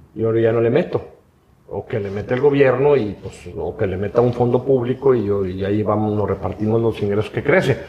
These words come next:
Y, pues, están en eso. Este, el, el alcalde de McAllen ha estado intentando, este, acá en México que digan,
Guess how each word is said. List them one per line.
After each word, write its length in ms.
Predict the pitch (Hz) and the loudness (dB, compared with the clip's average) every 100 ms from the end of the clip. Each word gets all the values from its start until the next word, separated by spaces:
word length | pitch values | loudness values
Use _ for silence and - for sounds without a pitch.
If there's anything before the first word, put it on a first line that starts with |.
| - - - - - - - | -18 -20 -20 -18 -16 -18 -14
Y, 260 | - 113 104 | -4 -2 0
pues, 160 | 107 | -2
están 180 | 98 104 | 0 2
en 120 | 113 | 4
eso. 240 | 123 127 104 - - | 4 2 -2 -4 -10
Este, 440 | 104 - 90 - | -8 -6 -6 -4
el, 120 | - 87 | -4 -4
el 220 | 90 95 | -4 -4
alcalde 320 | - 101 117 | -6 -8 -4
de 40 | |
McAllen 440 | 120 120 131 113 113 | -4 0 0 0 -2
ha 60 | |
estado 340 | 107 113 110 110 | -2 -2 -2 0
intentando, 880 | 107 107 104 101 104 107 92 - - - - | 0 2 2 4 4 2 0 -6 -14 -14 -16
este, 300 | - - 90 | -10 -8 -6
acá 360 | - 95 95 | -4 -2 0
en 200 | 95 110 | 2 2
México 400 | 101 98 107 107 | 4 2 -2 0
que 80 | 104 | 2
digan, 300 | 98 92 | 2 2